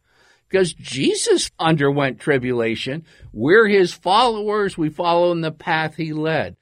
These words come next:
And the path to glory goes through tribulation,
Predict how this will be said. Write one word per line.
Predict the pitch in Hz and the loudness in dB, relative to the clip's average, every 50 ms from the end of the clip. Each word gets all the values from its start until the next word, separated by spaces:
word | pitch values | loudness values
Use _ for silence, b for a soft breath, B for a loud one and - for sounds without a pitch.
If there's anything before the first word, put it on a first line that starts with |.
| _ _ - | _ _ -6
And | 156 147 139 139 135 | -2 0 0 2 0
the | 123 | 0
path | - - - 175 165 180 202 - - | -2 -2 0 2 2 2 0 -2 -4
to | 185 175 | -4 -4
glory | 165 147 143 147 147 135 117 110 113 117 | -2 2 2 4 6 6 6 4 2 0
goes | 113 101 113 120 123 131 139 135 - - | -2 0 0 2 2 2 2 0 -6 -6
through | - 120 120 117 110 110 110 | -2 0 2 2 2 0 -4
tribulation, | - - 135 127 127 120 117 113 113 113 113 113 110 - 107 101 101 101 104 101 | -4 -2 -2 -2 -2 -2 -4 -4 -2 -2 -2 -2 -4 -6 -8 -8 -6 -8 -8 -10